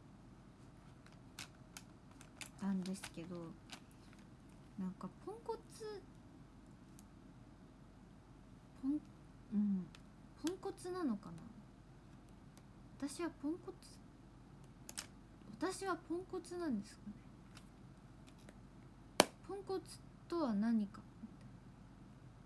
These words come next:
でもなんか、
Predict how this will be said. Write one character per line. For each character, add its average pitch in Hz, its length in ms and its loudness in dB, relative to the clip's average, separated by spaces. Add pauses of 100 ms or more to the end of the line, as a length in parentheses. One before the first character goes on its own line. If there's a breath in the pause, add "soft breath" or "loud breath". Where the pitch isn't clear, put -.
(3750)
で 208 80 8
も 202 160 12
な 208 160 12
ん 196 80 8
か、 180 220 -2